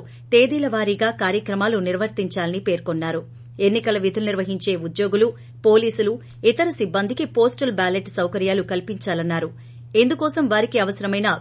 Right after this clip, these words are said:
ఫెసిలిటేషన్ సెంటర్లు ఏర్పాటు చేయాలని సూచించారు. ఈ సమావేశంలో అన్ని జిల్లాల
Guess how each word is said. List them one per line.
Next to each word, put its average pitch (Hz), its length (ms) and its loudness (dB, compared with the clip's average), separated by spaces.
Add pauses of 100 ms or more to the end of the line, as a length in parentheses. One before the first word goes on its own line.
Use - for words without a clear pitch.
ఫెసిలిటేషన్ 208 760 0
సెంటర్లు 202 480 -2
ఏర్పాటు 180 380 -2
చేయాలని 175 400 -2
సూచించారు. 170 600 -4 (540)
ఈ 226 80 8
సమావేశంలో 254 760 2
అన్ని 208 200 0
జిల్లాల 202 360 2